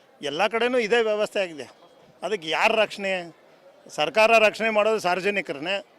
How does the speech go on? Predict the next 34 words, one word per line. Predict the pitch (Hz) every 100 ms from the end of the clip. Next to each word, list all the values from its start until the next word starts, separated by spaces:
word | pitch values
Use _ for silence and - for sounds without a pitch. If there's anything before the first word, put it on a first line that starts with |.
| -
ಈಗ | 208 202
ಸಾರ್ವಜನಿಕರು | 175 214 208 220 190 226
ತಮ್ಮ | 208 233
ರಕ್ಷಣೆ | 220 240 254
ತಾವೇ | 247 269
ಮಾಡ್ಕೋಬೇಕಾಗಿದೆ, | 254 214 214 190 156 143 127 - _ _ _ _ _ -
ಬೇರೆ | 147 196 220
ಏನೂ | 214 233
ಇಲ್ಲ. | 233 185
ಅದಕ್ಕೆ | 131 185 - 214
ಎಲ್ಲರಿಗೂ | 165 175 214 226 240
ನಾ | 226
ತಾಯಂದರಿಗೆ | 220 185 190 202 196 185 196 190 - - _ -
ನಾನು | 160 180
ಇವತ್ತು | 175 196 196
ಇವ-, | 190 180 190 190
ಇವ-, | 180 180 170 170 160 165 160
ಎಲ್ಲ | 160 185
ಹೆಣ್ಮಕ್ಳಿಗೆ | 196 185 202 - 202 185
ನಾವು | 180
ವಿನಂತಿ | 160 190 214
ಮಾಡ್ಕೊಳ್ಳೋದು | 208 190 160 175 151
ಏನಂದ್ರೆ | 151 175 185 180 - -
ತಮ್ಮ | - 190
ರಕ್ಷಣೆಗೆ | 190 180 - 196 196
ತಮಗೆ | 190 170 170 170
ಏನಾದರೂ, | 170 185 185 180 226
ಆ, | - - - _ - 190 180
ಬ್ಯಾಗ್ನಲ್ಲಿ | 160 180 196 196 180 190 185
ಒಂದು | 170 175 180
ಸಣ್ಣದು | 165 170 190 160
ಏನಾದರೂ | 160 208 220 214 220
ತಮ್ಮ | - 180 208
ಸೇಫ್ಟಿಗೋಸ್ಕರ | 190 - 190 175 247 220 214 202 -